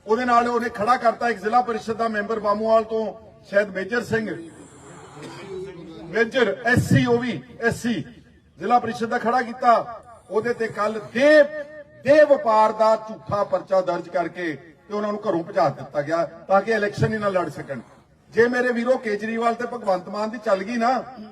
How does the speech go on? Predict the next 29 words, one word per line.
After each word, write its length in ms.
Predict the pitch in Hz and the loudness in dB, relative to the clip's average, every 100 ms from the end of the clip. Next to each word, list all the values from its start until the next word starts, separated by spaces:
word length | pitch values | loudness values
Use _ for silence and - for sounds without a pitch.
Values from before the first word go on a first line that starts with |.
| - - | -20 -10
ਤੇ 80 | 226 | -8
ਗਾਂਹ 260 | 196 214 247 | 2 4 4
ਪੰਜਾਬ 380 | 220 202 202 202 | 2 2 2 2
ਦੇ 80 | |
ਵਿੱਚ 120 | 233 233 | -4 -2
ਚੋਣ 220 | 220 202 | 0 2
ਨਹੀਂ 120 | 208 | 0
ਹੋਣ 200 | 240 240 | -2 -2
ਦੇਣੀ 160 | 233 226 | -2 -4
ਉਹਨਾਂ 160 | 220 214 | -4 -4
ਨੇ 80 | |
ਕੋਈ 220 | 202 196 175 | -4 -6 -6
ਵੀ। 200 | 147 - - _ _ _ | -8 -12 -20 _ _ _
ਫਿਰ 120 | 247 | 0
ਪੁਲਿਸ 380 | 226 240 254 254 | 0 -6 -6 2
ਦੇ 120 | 269 | 4
ਰਾਹੀਂ 240 | 247 233 240 | 4 2 0
ਪਰਚੇ 300 | 233 - 247 | -4 -4 0
ਰੱਦ 320 | 226 226 226 | 0 0 -4
ਕਰਾ 280 | 226 220 220 | 0 2 2
ਕੇ, 180 | 226 | 0
ਬੰਦਿਆਂ 300 | 214 233 220 | -4 -4 -2
ਨੂੰ 100 | 214 | -4
ਚੱਕ 300 | 208 240 240 | -2 -4 -4
ਕੇ, 280 | 220 220 226 | -8 -4 -2
ਜੇਲ੍ਹਾਂ 380 | 214 185 214 220 | -2 -4 -2 -2
'ਚ 80 | 214 | -2
ਸੁੱਟ 280 | 226 247 - | -6 -6 -4
ਕੇ, 500 | 233 226 196 - | 0 0 0 -8